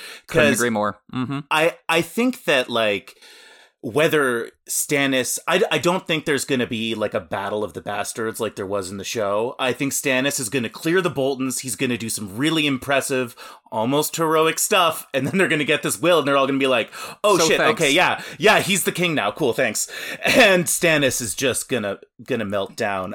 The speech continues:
Speaker 1: Exactly.
Speaker 2: I, what I want, and this is too
Speaker 1: <laughs>
Speaker 2: nice of a bow, like a neat little package, uh, <laughs> to, for, for, you know, this story, but I want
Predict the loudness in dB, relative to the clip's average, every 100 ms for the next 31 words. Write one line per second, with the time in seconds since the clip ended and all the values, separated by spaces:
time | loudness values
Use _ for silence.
0 | -10 -2 2 2 2 0 -8 _ _ _
1 | _ _ -12 -10 -10 -10 -4 2 4 4
2 | 0 -2 -4 -4 -6 -8 -4 -2 -2 0
3 | 2 2 0 0 2 2 2 0 -2 -2
4 | 2 2 2 0 0 0 2 2 2 2
5 | -2 -4 -4 -2 -4 -6 -10 -10 -6 -4
6 | -4 -4 -6 0 4 6 6 4 2 0
7 | 0 2 2 2 4 6 6 4 4 6
8 | 6 4 0 -10 _ -6 -2 -2 -2 -6
9 | -4 -2 0 2 2 0 -2 -2 -2 -2
10 | -16 -18 -20 -8 0 2 2 0 0 4
11 | 4 2 -2 -8 -14